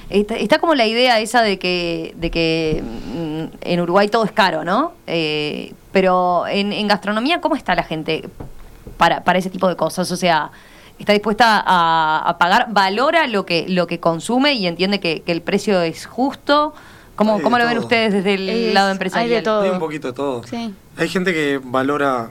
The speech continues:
Speaker 2: <clears throat> el, la comida rápida, hay gente que valora la comida un poco más elaborada. Tenemos público, perdón, para todo y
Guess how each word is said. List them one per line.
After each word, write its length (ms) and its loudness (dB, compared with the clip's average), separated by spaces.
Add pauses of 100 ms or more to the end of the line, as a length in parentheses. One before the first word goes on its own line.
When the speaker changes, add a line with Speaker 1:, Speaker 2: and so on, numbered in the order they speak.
(120)
Speaker 2:
<clears throat> 600 -10
el, 380 -4
la 80 -2
comida 240 -2
rápida, 480 -2
hay 80 -4
gente 180 -6
que 60 -2
valora 320 0
la 100 -4
comida 280 -4
un 440 -16
poco 160 -4
más 220 -2
elaborada. 720 -2
Tenemos 280 0
público, 360 -4 (240)
perdón, 260 -8 (460)
para 260 -2
todo 380 -2 (260)
y 640 -6